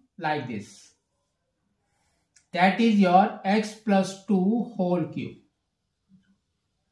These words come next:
So now this will become minus ten plus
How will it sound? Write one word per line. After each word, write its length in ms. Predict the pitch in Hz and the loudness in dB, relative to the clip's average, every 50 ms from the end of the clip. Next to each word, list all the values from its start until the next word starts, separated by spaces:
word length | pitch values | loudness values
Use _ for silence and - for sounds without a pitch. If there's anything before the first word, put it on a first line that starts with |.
| _ _ _ _ _ _ _ _ _ _ _ _ _ _ _ _ _ _ | _ _ _ _ _ _ _ _ _ _ _ _ _ _ _ _ _ _
So 80 | - 180 | -6 -2
now 340 | 175 180 185 208 254 269 226 | 2 4 4 6 6 4 4
this 220 | 226 226 196 - | 2 0 2 2
will 160 | 214 202 202 - | 2 2 2 2
become 380 | 180 175 185 190 190 214 190 170 | 0 0 2 2 4 4 4 4
minus 640 | 151 147 151 165 180 190 208 247 254 - - - | 2 2 2 2 2 4 4 2 2 -2 -4 -2
ten 600 | - 202 175 175 180 196 240 269 277 - - - - _ _ _ _ _ _ _ _ _ _ _ _ _ _ _ _ _ _ _ _ _ _ _ _ _ _ _ _ _ _ _ _ _ _ _ _ _ _ _ _ _ _ _ _ _ _ _ _ | 0 2 2 4 4 2 2 0 -2 -4 -8 -16 -20 _ _ _ _ _ _ _ _ _ _ _ _ _ _ _ _ _ _ _ _ _ _ _ _ _ _ _ _ _ _ _ _ _ _ _ _ _ _ _ _ _ _ _ _ _ _ _ _
plus 440 | - 180 185 196 233 247 247 - | -4 2 4 4 4 4 2 -2